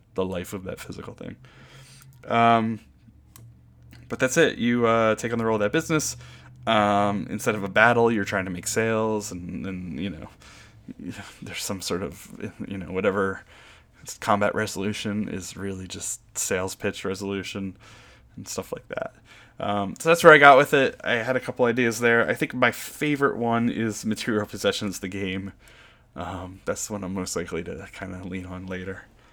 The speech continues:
Uh, just because of how set collecting and, and sets being worth mo-, more money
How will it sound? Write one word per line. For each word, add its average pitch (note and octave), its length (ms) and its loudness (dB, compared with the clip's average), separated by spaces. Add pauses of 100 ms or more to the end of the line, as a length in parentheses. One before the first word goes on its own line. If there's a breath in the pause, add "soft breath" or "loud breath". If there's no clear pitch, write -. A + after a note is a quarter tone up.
(340 soft breath)
Uh, F#2+ 220 -4
just A#2 260 -4
because A2+ 320 2
of F#2+ 120 -6
how F#2+ 500 -4 (260)
set - 280 -2
collecting F#2+ 480 -2
and, F2+ 340 -10
and F#2 340 -8
sets - 300 -10
being F2+ 180 -10
worth F2 200 -10
mo-, F2 200 -10
more F#2 180 -6
money F2 320 -8